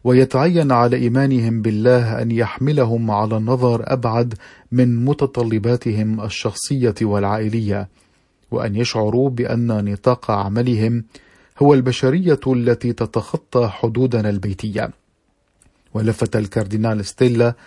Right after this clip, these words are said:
إلى أن كوننا مرسلين يعني أن نخرج من تقوقعنا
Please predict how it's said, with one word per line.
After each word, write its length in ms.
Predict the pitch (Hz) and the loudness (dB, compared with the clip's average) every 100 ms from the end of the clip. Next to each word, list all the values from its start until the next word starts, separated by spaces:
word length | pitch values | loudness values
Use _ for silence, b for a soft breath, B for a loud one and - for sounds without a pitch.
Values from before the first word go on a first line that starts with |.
| B B B B B | B B B B B
إلى 220 | 131 139 143 | 2 4 4
أن 220 | 147 139 | 4 2
كوننا 520 | - 196 180 151 131 | 2 2 4 4 2
مرسلين 680 | 120 123 - 120 143 147 131 | 2 -2 0 0 2 0 0
يعني 560 | 117 143 135 127 123 113 | 0 0 0 0 -2 -2
أن 140 | 107 | -2
نخرج 480 | 139 - 127 117 117 | -4 -2 0 2 2
من 320 | 113 110 110 | 2 0 -2
تقوقعنا 920 | 113 - 113 104 - 117 104 104 | -6 -4 -4 -2 0 0 0 -2